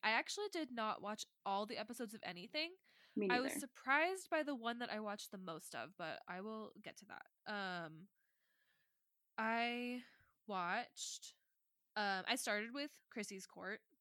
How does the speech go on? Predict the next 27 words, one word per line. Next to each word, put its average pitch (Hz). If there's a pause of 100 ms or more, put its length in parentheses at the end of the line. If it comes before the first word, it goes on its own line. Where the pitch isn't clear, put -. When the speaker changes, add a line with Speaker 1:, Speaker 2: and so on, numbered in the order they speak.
(120)
Speaker 1:
because 190
that 180
was 180
the -
one -
Speaker 2:
Obviously. -
Speaker 1:
I -
was 190
most 180
excited 214
to 226
watch. 185
Speaker 2:
Same. -
Speaker 1:
Um, 196 (420)
and 208
then 208 (100)
I 190
watched 180 (480)
an, 202 (500)
an 220
episode 320
and 320
a 285
half 233
of 196
Singled 214
Out. 185